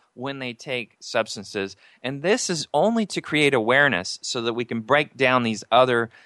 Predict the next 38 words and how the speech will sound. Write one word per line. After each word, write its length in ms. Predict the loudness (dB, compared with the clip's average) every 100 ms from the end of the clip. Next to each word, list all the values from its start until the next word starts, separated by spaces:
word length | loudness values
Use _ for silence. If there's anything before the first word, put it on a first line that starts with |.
| _ -2
issues 480 | -2 0 -4 -6 -2
down 320 | 2 2 2
into 320 | 0 -4 -6
the 120 | -4
specific 720 | -6 -6 -4 0 0 0 -4 -4
substances 720 | 0 0 -2 -10 -6 -6 -6
that 140 | -10
people 260 | -8 -6 0
have 180 | 0 0
problems 380 | 0 0 -2
with. 140 | -8 -8 -12 -20 _
Alcohol. 640 | 2 2 2 -4 -2 -4 -2
Alcohol 420 | 2 2 2 2 2
abuse, 380 | 2 -2 -2 -2
I 140 | -4
can 120 | -4
tell 160 | -6 -4
you, 200 | -4 -8
is 100 | -10
huge. 540 | -10 -6 -6 -6 -12 -18 -20 -20 _
Uh, 300 | 4 6 4 2 _ -8
a 40 |
large, 720 | -4 2 6 8 8 6 -2 2
over 500 | 4 6 4 4 2 _
fifty 480 | _ 0 0 -4 -6
percent 520 | -4 -2 0 0 0
of 120 | -2
the 80 | -4
people 320 | -4 0 0
that 120 | 2
are 60 | 2
addicted 400 | 2 -2 -2 -8
to 80 | -2
substances 720 | 2 2 0 -8 -8 -8 0
are 140 | 2
addicted 380 | 2 -2 -8 -10
to 200 | -8 0
alcohol. 460 | 0 0 -2 -2